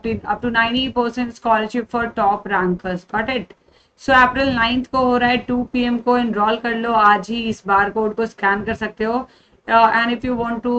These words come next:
use the referral, the, the referral code of mine is P A Live। बहुत ही आसान सा, it's पूजा अमन and that is live, got it?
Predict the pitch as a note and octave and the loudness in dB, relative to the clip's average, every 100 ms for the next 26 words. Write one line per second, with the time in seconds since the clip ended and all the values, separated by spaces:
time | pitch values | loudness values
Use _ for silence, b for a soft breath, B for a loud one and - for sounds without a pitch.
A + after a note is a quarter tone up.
0 | A3+ A3 A3 A3+ A3 A3+ A#3 C4 A#3+ A3+ | 0 0 0 -2 0 2 2 0 0 -2
1 | G#3+ A3 G#3+ F#3 G#3 - G3+ G3+ G#3 A#3+ | 0 0 -2 -2 -4 -4 -6 -4 -4 -4
2 | A#3+ A#3 A3 A3+ - G#3 G3+ G#3 A#3+ - | -2 0 0 -2 -4 -2 0 -2 -6 -6
3 | A3+ G#3 G3+ G3 G#3+ B3 - A#3+ B3+ B3+ | -4 0 2 2 0 -4 -4 -2 -2 -2
4 | B3 A3 G#3 G3 G3+ A#3+ B3+ - G3+ G3 | -2 -2 0 -2 0 -2 -2 -4 -2 0
5 | G#3 G3+ A3 C#4 B3 A3 G3+ A3 A3 F#3+ | 0 0 -2 -2 0 0 0 -2 -2 -4
6 | F3 - _ _ _ _ _ _ A#3 B3+ | -4 -10 _ _ _ _ _ _ 0 2
7 | D4+ | 0